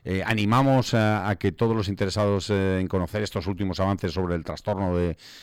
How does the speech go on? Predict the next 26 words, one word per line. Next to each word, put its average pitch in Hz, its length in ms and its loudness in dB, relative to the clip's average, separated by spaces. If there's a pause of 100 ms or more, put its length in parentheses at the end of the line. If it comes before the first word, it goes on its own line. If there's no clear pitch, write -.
(160)
del 90 140 -2
espectro - 360 -2
autista, 85 840 0 (320)
eh, 92 100 2
participen 117 640 2
en 117 80 2
esta 98 200 -4
segunda 95 340 0
sesión, 110 560 0
sean 98 420 0
una 117 200 4
parte 104 240 0
más, 107 340 -2
eh, 87 260 2 (400)
y 92 400 2
recordemos 87 480 -2
que 104 60 -2
el 92 60 -4
diecinueve 98 320 0
de 107 60 4
junio 110 240 2
tendremos 101 460 0
la 101 300 2
tercera, 92 580 0
eh, 90 300 0
sesión, 107 560 0